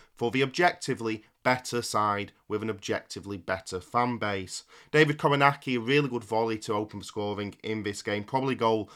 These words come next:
of the weekend in the Zweite. The other goals for Fortuna Dusseldorf coming from Marcel Sobotka and Emmanuel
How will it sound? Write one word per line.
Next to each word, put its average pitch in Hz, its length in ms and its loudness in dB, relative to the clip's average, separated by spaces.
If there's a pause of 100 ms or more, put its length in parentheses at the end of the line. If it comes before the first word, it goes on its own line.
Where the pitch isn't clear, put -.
(140)
of 107 220 -2
the 107 100 -4
weekend 107 680 -4
in 113 340 -4
the 95 260 -10
Zweite. 110 760 0 (640)
The 131 100 4
other 139 120 6
goals 123 420 6
for 120 260 0
Fortuna 113 280 -4
Dusseldorf 110 440 -2
coming 113 160 -6
from 110 160 0
Marcel 110 400 2
Sobotka 113 580 -2 (320)
and 117 240 2
Emmanuel 113 680 0